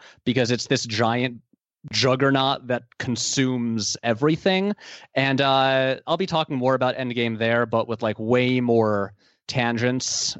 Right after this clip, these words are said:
and, uh, that I'm sure will be very frustrating to a lot of people who just want us to stay on topic. But anyway, uh, that's, that's everywhere you can get podcasts, and I think that's pretty much all I've got for now.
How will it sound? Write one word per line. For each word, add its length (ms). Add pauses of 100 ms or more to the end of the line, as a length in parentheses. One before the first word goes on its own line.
and, 260
uh, 220
that 140
I'm 80
sure 120
will 80
be 100
very 200
frustrating 520
to 60
a 20
lot 120
of 60
people 260
who 60
just 160
want 140
us 40
to 60
stay 160
on 100
topic. 400 (320)
But 120
anyway, 540
uh, 500 (100)
that's, 340
that's 220
everywhere 340
you 140
can 100
get 180
podcasts, 800 (100)
and 380
I 100
think 180
that's 80
pretty 180
much 160
all 160
I've 80
got 160
for 80
now. 260